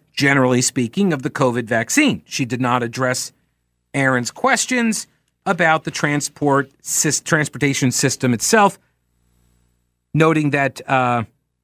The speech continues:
they'll just update the public health considerations with regard to the vaccine. And then two days later, it takes effect. The mandate takes effect. They ban all of the travel.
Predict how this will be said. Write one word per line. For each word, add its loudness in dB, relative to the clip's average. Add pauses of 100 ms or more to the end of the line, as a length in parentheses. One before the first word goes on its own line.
they'll 2
just -4
update -2
the -4
public 0
health -2
considerations 0
with -2
regard 2
to -4
the -4
vaccine. 2
And 2
then 2
two 0
days 0
later, 0
it -4
takes -6
effect. -2
The -4
mandate 0
takes -4
effect. 0
They -2
ban -2
all 0
of -4
the -8
travel. 0